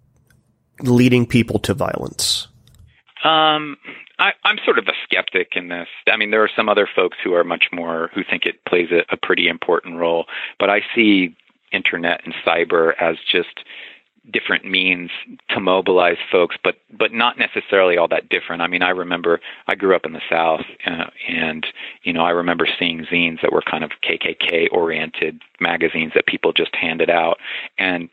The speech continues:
Speaker 2: so there was still this tool that was being used to try and recruit folks. It was just low tech. And so we're seeing a higher tech version of that, and it probably can,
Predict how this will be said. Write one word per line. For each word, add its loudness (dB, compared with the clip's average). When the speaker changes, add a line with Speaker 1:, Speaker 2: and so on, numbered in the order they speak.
Speaker 2:
so 0
there 4
was 4
still 4
this 0
tool 6
that 0
was -4
being -2
used -2
to -4
try 2
and -2
recruit 0
folks. 0
It 0
was -4
just -4
low 0
tech. -4
And -4
so -2
we're 0
seeing 0
a 2
higher 2
tech -2
version 2
of -4
that, 2
and -8
it -6
probably 2
can, -4